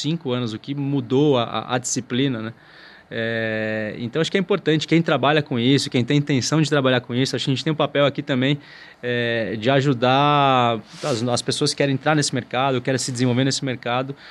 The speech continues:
a, a, a realmente fazer o catch-up com o que tá acontecendo no mundo aqui. Isso passa muito por conhecimento, uma intimidade com tecnologia, uma intimidade com ferramenta, é, com uma visão mais analítica, sim, né? Um entendimento mais claro do negócio.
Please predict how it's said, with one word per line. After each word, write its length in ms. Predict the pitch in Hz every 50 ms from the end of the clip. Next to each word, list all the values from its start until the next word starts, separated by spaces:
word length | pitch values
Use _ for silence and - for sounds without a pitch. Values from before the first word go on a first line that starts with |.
| - - - -
a, 60 | 135
a, 400 | 131 - - 127 120 - - 139
a 20 | 127
realmente 1040 | 120 147 170 180 156 139 156 156 - 185 180 180 175 165 156 143 139 131 123 117 113 110
fazer 300 | - - 139 127 113 151
o 60 | 170
catch-up 480 | 170 196 170 - - 165 165 170 - -
com 60 | 214
o 40 | 202
que 60 | -
tá 60 | 202
acontecendo 400 | 196 - 202 180 - 185 196 208
no 80 | 220 208
mundo 300 | 170 170 185 175 147 127
aqui. 160 | 120 - 139
Isso 160 | 143 - 175
passa 260 | - 180 175 - 185
muito 200 | 156 160 185 180
por 80 | - -
conhecimento, 460 | - 190 175 - 156 160 175 170 -
uma 80 | 160 151
intimidade 560 | 147 - 170 170 147 131 147 165 180 160 160
com 120 | 170 156
tecnologia, 760 | 156 147 - - 135 123 117 107 104 120 135 139 143 143 135 131 - - - - - - -
uma 60 | 131
intimidade 440 | 123 - 135 139 127 139 143 139 139
com 80 | - 131
ferramenta, 880 | - - 127 123 123 110 110 117 127 135 135 135 127 127 - 139 131 - - - - - - -
é, 160 | 120 120 120
com 140 | 120 - 139
uma 120 | 139 135
visão 360 | 120 131 117 113 135 160 170
mais 240 | 160 156 151 135 131
analítica, 560 | 135 135 131 123 120 135 143 - - - 127
sim, 440 | - - - - 131 139 147 156 139 - 127
né? 200 | 120 120 131 135
Um 60 | 131
entendimento 560 | 123 127 139 135 117 120 135 151 156 - 139
mais 200 | 131 139 139 -
claro 260 | - - 131 135 135 123
do 220 | 120 117 139 151
negócio. 720 | 147 135 123 113 117 117 123 135 139 131 - - - 135